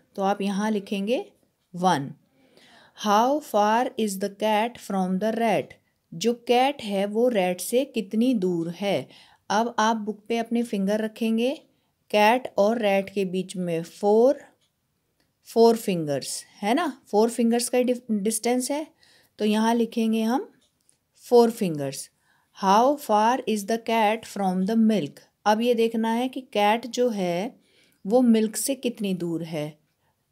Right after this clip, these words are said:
अब देखेंगे हम ऐसे ही अपनी बुक में यहाँ हाथ रखेंगे, हमारे पास कितना डिस्टेंस है मिल्क से कैट तक का, थ्री फिंगर्स। तो हम यहाँ इसमें लिखेंगे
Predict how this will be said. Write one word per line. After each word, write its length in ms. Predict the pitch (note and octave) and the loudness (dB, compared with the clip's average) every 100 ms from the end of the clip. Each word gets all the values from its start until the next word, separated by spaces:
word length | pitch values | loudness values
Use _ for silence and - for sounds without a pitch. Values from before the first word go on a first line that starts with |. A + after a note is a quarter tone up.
| - | -4
अब 240 | G3 G3+ | -2 0
देखेंगे 600 | F#3+ A3 A#3+ A#3+ B3+ D4 - _ _ _ _ | 0 0 0 0 -2 -2 -8 _ _ _ _
हम 280 | F#3+ A3 B3 | -2 0 0
ऐसे 280 | G3+ G#3 G#3+ | 0 2 2
ही 120 | A#3+ | 2
अपनी 240 | A#3+ A#3+ A#3 | 2 0 -2
बुक 240 | G#3 A3 | -2 -4
में 120 | A3+ | -2
यहाँ 220 | A#3 G#3 G#3+ | 0 0 -2
हाथ 140 | G#3+ | -2
रखेंगे, 460 | G3+ G3 A3 A#3 C4+ | -4 -4 -2 -2 0
हमारे 300 | G#3+ G3 G3+ | 0 0 0
पास 200 | A#3 A#3 | -2 -4
कितना 300 | A3+ A3+ A#3+ | -6 -2 -2
डिस्टेंस 580 | A3+ A3+ A3 A3 A#3 | -2 -4 -2 -2 -2
है 180 | C4+ E4+ - | -4 -6 -4
मिल्क 340 | G3+ G#3+ A3 - | 0 2 2 -2
से 320 | - C4+ F4+ - - | 0 0 0 -8 0
कैट 300 | G3+ G#3 - | 2 0 -2
तक 160 | A3 | -8
का, 240 | - C#4+ A4 _ _ _ _ _ - | -4 -4 -4 _ _ _ _ _ -4
थ्री 220 | A#3+ B3 | 2 2
फिंगर्स। 640 | B3 F#3+ D#3+ C#3+ D3+ - _ _ _ _ | 2 -4 -2 -6 -6 -12 _ _ _ _
तो 120 | A3 A3+ | -4 0
हम 260 | A3 A3+ | 2 2
यहाँ 320 | G#3+ G#3 A#3 A#3 | 0 0 -2 -2
इसमें 260 | A3 A3+ | -4 -2
लिखेंगे 560 | A3+ G#3+ A3 G#3 B3+ F#4 | -2 -2 -4 -2 -2 -2